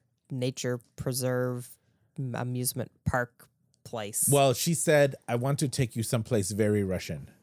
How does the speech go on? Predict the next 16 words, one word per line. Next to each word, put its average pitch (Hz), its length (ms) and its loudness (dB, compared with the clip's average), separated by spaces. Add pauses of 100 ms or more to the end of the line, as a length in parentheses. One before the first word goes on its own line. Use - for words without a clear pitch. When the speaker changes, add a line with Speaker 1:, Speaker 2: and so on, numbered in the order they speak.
Speaker 1:
Yeah. 104 300 -14 (540)
Speaker 2:
Which 117 220 0
is, 98 200 -2 (580)
uh, 87 400 -2 (160)
basically, 92 580 -4 (1500)
uh, 85 240 -10
the 82 100 -10
woods. 82 440 -8 (340)
<laughs> - 80 -2 (440)
Speaker 1:
Yeah. 175 320 0 (180)
<laughs> - 0 - (1120)
Speaker 2:
I 160 1300 0
mean, 131 140 0
there 127 80 4
was 120 140 2
a, 107 80 0